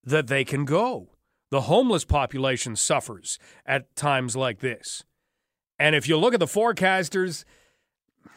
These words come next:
you can go back in time and find when the earth was a whole lot hotter than it was now, but we're expecting more periods of time like this going forward. Global warming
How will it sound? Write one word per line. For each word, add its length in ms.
you 160
can 180
go 140
back 320
in 100
time 400
and 120
find 720
when 280
the 140
earth 280
was 160
a 60
whole 180
lot 200
hotter 340
than 120
it 120
was 280
now, 540
but 420
we're 220
expecting 760
more 420
periods 640
of 80
time 340
like 340
this 200
going 320
forward. 480
Global 320
warming 460